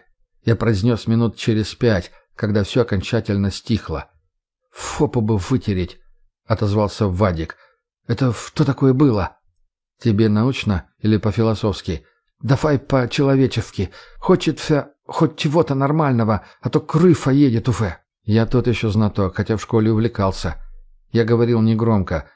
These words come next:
сам при этом прошелся до двери и выглянул по сторонам. Но предположу, что это сенегальский, он же западноафриканский лев. И на самом деле хорошо, что дохлый был, иначе крыша бы не выдержала.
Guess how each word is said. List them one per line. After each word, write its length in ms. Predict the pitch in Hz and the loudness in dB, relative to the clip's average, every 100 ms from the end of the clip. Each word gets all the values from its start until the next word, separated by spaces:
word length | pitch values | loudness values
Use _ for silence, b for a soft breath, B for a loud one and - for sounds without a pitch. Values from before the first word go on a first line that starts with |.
| b b | b b
сам 260 | - 127 113 | -2 0 2
при 100 | 127 | 0
этом 180 | 117 | 2
прошелся 480 | 107 107 123 117 - | -2 -2 0 0 0
до 120 | 101 101 | 0 0
двери 460 | 98 127 117 - b b - | 2 2 2 -4 b b -2
и 100 | 113 | 2
выглянул 440 | 131 117 110 107 | 4 4 2 2
по 100 | 107 | -2
сторонам. 580 | - 120 113 107 76 - _ _ _ _ - | -2 0 2 0 -2 -10 _ _ _ _ -4
Но 180 | 113 110 | 0 0
предположу, 840 | - 110 - 104 104 98 139 117 b b - | 2 -2 0 0 2 2 2 0 b b -12
что 220 | - 123 | -2 0
это 220 | 117 117 | 2 -2
сенегальский, 880 | - 113 113 127 123 - - 87 - | 0 0 2 0 -2 -4 -6 -6 -2
он 180 | 113 104 | 0 2
же 220 | 107 - | 0 -2
западноафриканский 1080 | 107 104 - 127 131 120 113 110 120 107 120 | 0 0 0 0 0 0 -2 -2 -2 -2 0
лев. 280 | 104 85 - b b b _ _ - | 0 0 -4 b b b _ _ 2
И 160 | 113 | 4
на 120 | 107 | 4
самом 340 | 110 123 113 107 | 2 0 2 2
деле 240 | 135 120 | 4 2
хорошо, 400 | 95 107 110 131 | 0 -2 0 -2
что 180 | 123 104 | -2 -4
дохлый 380 | 87 117 - 95 | 0 0 0 -2
был, 260 | 85 76 - b b - | -2 -6 -8 b b -4
иначе 340 | 120 120 123 | 0 0 -2
крыша 300 | - 143 127 | 0 0 2
бы 120 | 107 107 | 0 2
не 100 | 110 | 4
выдержала. 580 | 120 101 85 78 73 | 4 2 -2 -6 -8